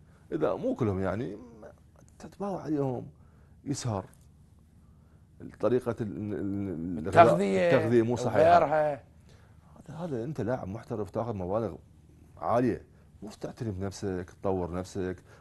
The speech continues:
Speaker 1: فكر الاعلى. قلت لك هو طريقة التفكير عند اللاعبين ما اعرف يعني مو صحيحة.
Speaker 2: زين، ممكن اليوم ادارات الاندية كابتن عامر، آه، من ضمن العقد تخلي هاي الشروط؟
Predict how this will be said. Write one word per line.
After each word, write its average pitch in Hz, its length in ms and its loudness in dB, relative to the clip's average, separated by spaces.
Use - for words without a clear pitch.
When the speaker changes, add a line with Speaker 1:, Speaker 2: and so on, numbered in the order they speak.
Speaker 1:
فكر 180 340 0
الاعلى. 151 500 4
قلت - 140 -10
لك 107 180 -6
هو 123 280 -4
طريقة 127 240 -4
التفكير 127 640 -6
عند 117 160 -6
اللاعبين 120 600 -2
ما 57 80 -10
اعرف 80 240 -12
يعني 78 320 -12
مو 131 60 -4
صحيحة. 101 460 -4
Speaker 2:
زين، 117 260 0
ممكن 233 380 4
اليوم 233 380 4
ادارات 196 460 4
الاندية 180 420 0
كابتن 151 420 -2
عامر، 143 460 -2
آه، 139 500 8
من 151 280 -2
ضمن 214 260 6
العقد 226 480 2
تخلي 196 320 -2
هاي 180 220 -2
الشروط؟ 170 520 -4